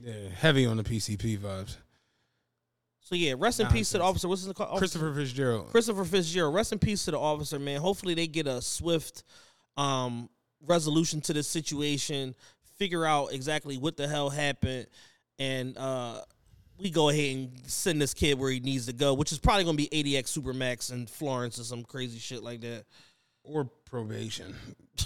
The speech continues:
Speaker 1: That's a whole nother
Speaker 2: <laughs> Yeah, that's
Speaker 1: thing.
Speaker 2: also on the table.
Speaker 1: You know, because you got the lawyers, you got the, the influence as far as family, money, probably, and all this crazy ass shit. And it's just, it's just a sickening situation to think, like,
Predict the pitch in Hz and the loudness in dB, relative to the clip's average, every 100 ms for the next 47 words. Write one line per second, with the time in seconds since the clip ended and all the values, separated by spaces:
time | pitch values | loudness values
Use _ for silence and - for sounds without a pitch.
0 | - - 127 113 110 110 104 101 113 127 | -6 -8 -8 -8 -8 -10 -10 -8 -4 -2
1 | 120 139 139 143 139 143 135 135 127 120 | 0 -2 0 2 2 0 -2 -2 -4 -6
2 | 127 131 127 127 - - _ _ _ _ | -8 -8 -8 -12 -16 -20 _ _ _ _
3 | _ _ _ _ - 117 95 92 - _ | _ _ _ _ -20 -20 -20 -20 -20 _
4 | _ _ _ _ 156 139 147 160 147 143 | _ _ _ _ -2 0 2 2 2 0
5 | 151 156 156 147 135 143 135 139 131 120 | 0 0 -2 -4 -4 -6 -6 -10 -14 -16
6 | 120 147 139 160 147 127 127 - 139 127 | -18 -14 -12 -8 -8 -8 -10 -12 -8 -10
7 | - 147 147 143 143 127 139 143 139 123 | -10 -10 -8 -6 -6 -6 -6 -8 -8 -6
8 | 143 135 135 131 139 143 127 - 151 139 | -6 -4 -4 -4 -4 -6 -6 -4 -2 0
9 | 135 131 - 139 135 131 147 - - - | 0 0 2 4 6 6 4 2 -4 -14
10 | - - 311 349 262 151 - - 190 147 | -14 0 6 8 8 6 4 4 4 2
11 | 139 - 143 - 117 123 117 107 107 - | -2 -2 -4 -4 -4 -4 -4 -6 -10 -8
12 | 135 117 113 113 101 | -8 -8 -6 -8 -8